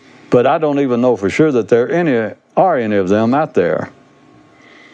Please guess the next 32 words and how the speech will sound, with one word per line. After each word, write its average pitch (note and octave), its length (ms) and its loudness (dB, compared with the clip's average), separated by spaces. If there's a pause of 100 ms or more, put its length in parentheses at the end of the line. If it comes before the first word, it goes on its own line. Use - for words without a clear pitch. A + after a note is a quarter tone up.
(440)
The A#2+ 120 4
history D3+ 300 0
of C#3 60 0
this D#3 140 0
sort D3 180 2
of C3 80 -2
activity C#3 560 0
makes B2+ 300 -2
no B2 140 2
specific A2+ 500 0
mention C3 380 0
of E3+ 180 0
this G#2+ 200 -2
type, - 520 -2 (540)
which D#3 180 2
would C#3 140 0
lead G3 220 2
one C#3+ 200 0
to B2+ 60 0
consider C#3 480 0
that A#2 140 -4
maybe D3 260 0
they A#2 180 2
do A2 160 0
not G#2 220 0
exist, C#3+ 540 -2 (960)
or A#2 180 2
maybe A#2+ 260 0
they're A2+ 140 2
not B2 200 0
worth C3 220 0
mentioning, - 600 -4